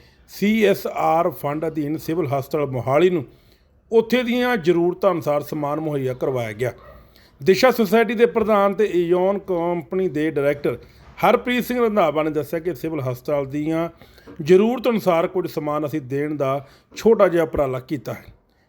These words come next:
ਜਿਸ ਵਿੱਚ ਮਰੀਜ਼ਾਂ ਦੇ ਕੁੜਤੇ ਪਜਾਮੇ, ਪੇਸ਼ੈਂਟ ਗਾਊਨ, ਡਾਕਟਰ ਗਾਊਨ, ਬੈੱਡ ਸ਼ੀਟ,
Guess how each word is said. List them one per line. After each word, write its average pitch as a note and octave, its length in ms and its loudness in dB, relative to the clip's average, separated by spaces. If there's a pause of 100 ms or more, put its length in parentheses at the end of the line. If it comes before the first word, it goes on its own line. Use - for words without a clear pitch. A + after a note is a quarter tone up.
(120)
ਜਿਸ F#3+ 140 4
ਵਿੱਚ A3+ 200 0
ਮਰੀਜ਼ਾਂ G3+ 540 4
ਦੇ F3+ 200 2
ਕੁੜਤੇ D#3+ 360 -4
ਪਜਾਮੇ, D3 480 -2 (380)
ਪੇਸ਼ੈਂਟ D#3 380 0
ਗਾਊਨ, D#3+ 380 2 (300)
ਡਾਕਟਰ D3 380 0
ਗਾਊਨ, D#3+ 320 0 (340)
ਬੈੱਡ D#3 240 4
ਸ਼ੀਟ, F#3 340 -2